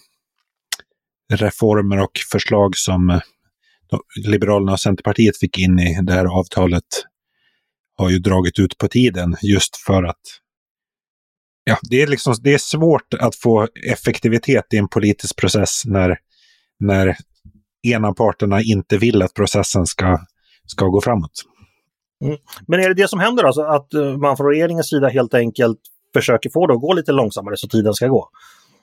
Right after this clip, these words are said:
Speaker 1: Ja, men vi var ju inne på det lite grann förra veckan om, om invändningen,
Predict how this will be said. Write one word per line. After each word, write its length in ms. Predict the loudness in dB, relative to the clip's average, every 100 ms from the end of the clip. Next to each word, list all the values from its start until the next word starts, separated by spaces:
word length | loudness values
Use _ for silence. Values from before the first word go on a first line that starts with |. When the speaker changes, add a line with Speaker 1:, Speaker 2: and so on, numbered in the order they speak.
| _ _ _ _ -12
Speaker 1:
Ja, 340 | -4 2 4
men 280 | 2 0 -2
vi 100 | 0
var 180 | 2 2
ju 120 | 2
inne 140 | 2 0
på 100 | 2
det 140 | 2
lite 260 | 2 0 2
grann 180 | 0
förra 240 | 0 0 2
veckan 400 | 0 -2 -2 0
om, 180 | 0 -4 -12 -20 -20 -16 -4
om 180 | -2 0
invändningen, 800 | 2 2 0 0 2 4 2